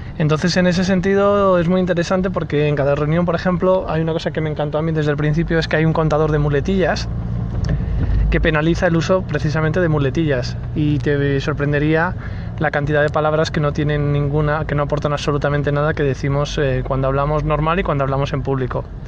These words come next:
Hay un cronometrador, hay un tiempo mínimo, un tem-, un tiempo óptimo y un tiempo máximo para cada intervención, con lo cual está todo reglado y todo es evaluado, y el feedback se cuida muchísimo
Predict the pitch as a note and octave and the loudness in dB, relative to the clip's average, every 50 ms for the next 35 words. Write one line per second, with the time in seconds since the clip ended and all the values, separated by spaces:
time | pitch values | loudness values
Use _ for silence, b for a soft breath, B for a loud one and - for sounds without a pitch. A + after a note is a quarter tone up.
0 | B B B B B B B B B - D3+ D3+ D3+ C#3+ D3 D3+ D3 C#3+ C#3+ C#3 | B B B B B B B B B -4 -2 0 0 0 0 0 0 0 0 0
1 | B2+ C#3+ C#3 D3+ F#3+ G#3+ A3 G#3+ E3 D3 C#3+ C3 C#3 C#3 C3 C3+ C#3 D#3+ F#3+ G3+ | 0 0 0 2 2 2 2 2 0 0 0 0 0 0 0 0 0 0 0 0
2 | G3+ G3+ G3+ F3+ D#3+ - C#3+ C#3+ F#3 G3 D#3+ D3+ - D3+ C#3+ C3+ C3+ C#3+ D#3+ E3+ | 0 2 0 0 0 0 0 -2 0 -2 -2 0 0 0 -2 0 0 0 -2 -2
3 | - - F3 F3 E3+ D#3+ D3 C3+ C#3+ C3+ C3 C3 C#3 D#3+ F3+ - - E3 E3 E3+ | -2 -2 0 0 0 0 0 0 -2 -2 -2 -2 -2 -2 -2 -2 -2 -2 -2 0
4 | E3+ D3+ C#3 C3+ C3 C3+ C3 C3 B2+ C3 C3 C3+ C#3 C3+ - E3+ F3+ G3 F#3 D3 | 0 -2 -2 0 0 0 0 -2 -2 -2 -2 -2 -2 -2 -2 -2 -2 0 -2 -2
5 | C#3 - D3 D3 D3+ - D#3+ D3 D#3 D#3 E3 F3 F#3 F#3 B B B B B B | -2 0 -2 -2 0 -2 -4 -2 0 0 0 0 0 -2 B B B B B B
6 | B B B B B B - D3+ D3+ D3+ C#3+ D3 D#3 F3 F#3+ G#3 A#3 B3+ G3+ D#3 | B B B B B B -2 0 0 2 2 2 2 2 2 0 0 0 0 0
7 | - F3+ F#3 G3+ G#3 - G#3 F#3 F3+ D#3+ D#3 D#3+ E3+ F#3 F#3 F3+ G3+ C#4+ C4+ F#3 | 2 2 2 2 0 0 0 0 2 2 2 2 2 2 2 0 0 0 0 0
8 | D#3+ D3 - - - A3 G3 - F#3 G#3 B3 - - B B B B B B B | 0 0 0 -2 -2 -2 0 0 -2 -2 -2 -4 -10 B B B B B B B
9 | B - - E3 D3 C3+ - E3 F#3 G#3 G3+ F3+ E3+ - - A3 G3+ - F3 D3 | B -4 -4 -4 -2 0 0 2 2 2 2 0 0 0 -2 -2 -2 -2 -2 -2
10 | C3 B2+ B2 | -2 -2 -4